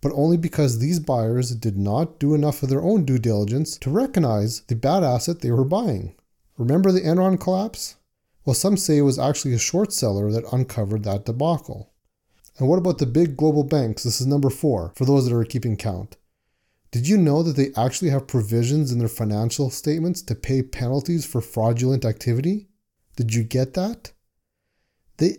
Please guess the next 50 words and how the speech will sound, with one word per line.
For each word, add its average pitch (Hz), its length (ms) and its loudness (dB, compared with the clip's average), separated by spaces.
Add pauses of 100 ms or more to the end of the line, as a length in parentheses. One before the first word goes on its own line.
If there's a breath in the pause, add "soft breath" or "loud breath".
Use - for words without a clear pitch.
actually 180 400 0
expect - 720 -4
to 143 80 0
pay 135 320 2
f-, - 320 -8 (100)
fines 113 420 0
for - 140 -6
fraud. 120 560 -4 (640)
That 160 220 0
means 147 300 4
that 151 140 2
they 165 140 4
know 196 360 4
that 170 140 2
they're 139 160 4
carrying 131 380 0
out 113 100 0
fraudulent 113 500 0
activities. 104 640 -6 (460)
They're 226 160 2
just 214 260 0
not 196 200 0
sure 180 140 2
if 143 80 -2
they're 156 140 2
going 143 220 2
to 131 40 0
be 127 120 0
caught, - 480 -4 (220)
so - 160 -4
better 214 300 2
to 160 60 2
have 156 240 2
the 123 60 0
money 127 220 2
set 113 220 -2
aside 151 460 0 (260 loud breath)
to 120 80 -2
pay 151 200 2
the 151 100 2
fines 113 460 -2
and 110 100 -2
penalties 110 500 0
than 107 200 0
not 120 220 0
to 104 60 -2
have 92 200 -4
it 90 100 -6
set 98 280 -6
aside. - 440 -10